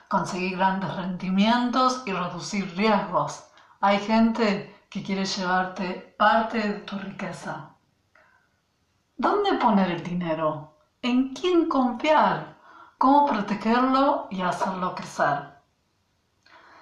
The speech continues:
Si estás aquí, es porque querés ganar dinero, escuchaste el podcast anterior,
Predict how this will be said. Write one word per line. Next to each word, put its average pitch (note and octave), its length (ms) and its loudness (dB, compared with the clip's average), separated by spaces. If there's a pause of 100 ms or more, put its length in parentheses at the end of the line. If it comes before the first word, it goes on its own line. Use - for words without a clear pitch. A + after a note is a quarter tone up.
(120)
Si G3 120 -4
estás G3+ 300 2
aquí, B3+ 640 0 (240)
es A#3+ 120 0
porque A#3 580 0
querés G3 240 -4
ganar A3 300 2
dinero, B3 840 4
escuchaste C4 560 -2
el B3 60 0
podcast B3 420 0
anterior, A3+ 600 4